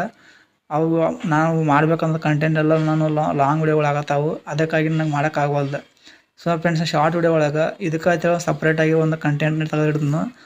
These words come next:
ಆ ಥರದ ಕಂಟೆಂಟ್ಗಳನ್ನ ನಾನು ಒಂದೇ ಪ್ರ-, ಒಂದೇ, ಒಂದೇ ಸೀರಿಯಲ್ ಪ್ರಕಾರ ಮಾಡ್ಕೊತ ಬರ್ತೀನಿ.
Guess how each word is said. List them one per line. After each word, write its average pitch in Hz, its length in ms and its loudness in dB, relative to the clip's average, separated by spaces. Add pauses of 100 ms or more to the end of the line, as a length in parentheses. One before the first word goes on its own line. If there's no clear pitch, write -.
(340)
ಆ 151 160 0
ಥರದ 165 260 0
ಕಂಟೆಂಟ್ಗಳನ್ನ 160 600 0
ನಾನು 160 280 0
ಒಂದೇ 156 220 2
ಪ್ರ-, 160 240 -4
ಒಂದೇ, 160 220 0
ಒಂದೇ 160 320 0
ಸೀರಿಯಲ್ 156 260 -2
ಪ್ರಕಾರ 151 300 -4 (260)
ಮಾಡ್ಕೊತ 156 320 -4
ಬರ್ತೀನಿ. 143 440 -4